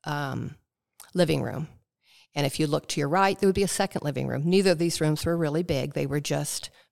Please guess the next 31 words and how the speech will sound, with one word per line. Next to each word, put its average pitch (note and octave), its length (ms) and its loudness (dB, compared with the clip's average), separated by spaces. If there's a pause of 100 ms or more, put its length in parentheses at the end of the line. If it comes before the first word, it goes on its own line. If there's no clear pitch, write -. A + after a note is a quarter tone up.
maybe, D3 240 0
like, C#3 220 -2
twelve D3 260 4
by D3 120 0
fourteen D3+ 680 0
and D3+ 120 0
twelve C#3+ 220 0
by D3+ 140 0
twelve, C#3+ 440 -2
something D3 280 -2
like D3 220 -2
that, C#3 260 -4
small D3 260 0
rooms. D3 400 -4 (580)
And F3 100 6
if F3 100 4
you G#3 80 2
walked G3+ 240 6
forward F#3+ 340 4
a G3 40 0
little F3+ 180 2
bit - 180 -2
further F#3 640 0
out D#3+ 220 4
of E3 100 0
these E3 240 2
rooms D#3+ 340 4
into D3+ 240 0
a D#3+ 40 -2
small D3 260 2
hallway, E3+ 760 2